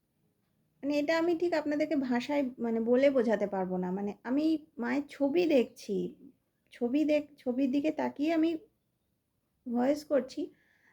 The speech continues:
তখন আমার চোখ দিয়ে জল পড়ছে। তো বড় মা জাগ্রত, বড় মা জীবন্ত, আর বড় মার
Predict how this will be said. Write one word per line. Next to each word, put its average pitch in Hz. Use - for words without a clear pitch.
তখন 262
আমার 269
চোখ 254
দিয়ে 302
জল 208
পড়ছে। 185
তো 196
বড় 208
মা 254
জাগ্রত, 202
বড় 226
মা 233
জীবন্ত, 226
আর -
বড় 196
মার 233